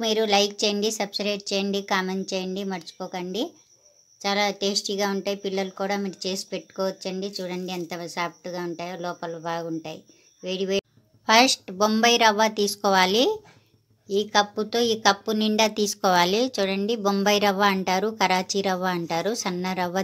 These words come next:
తీసుకోవాలి. తీసుకొని ఇప్పుడు మనం స్టవ్ మీద కడాయి పెట్టుకోవాలి. అలాగే ఈ రవ్వ అంతా ఇలా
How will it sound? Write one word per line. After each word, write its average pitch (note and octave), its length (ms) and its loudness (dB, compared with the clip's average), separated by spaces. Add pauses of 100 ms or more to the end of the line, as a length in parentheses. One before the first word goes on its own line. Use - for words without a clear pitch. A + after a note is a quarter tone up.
(100)
తీసుకోవాలి. E3+ 640 -2 (680)
తీసుకొని G#3+ 520 2 (100)
ఇప్పుడు G3+ 260 2 (120)
మనం G3 200 6 (840)
స్టవ్ G#3 260 8
మీద A3 160 6 (100)
కడాయి G3 380 6
పెట్టుకోవాలి. F#3 640 0 (340)
అలాగే F#3 360 2 (200)
ఈ F3+ 40 2 (240)
రవ్వ F3+ 220 6 (100)
అంతా F#3 180 -2 (120)
ఇలా F3+ 120 0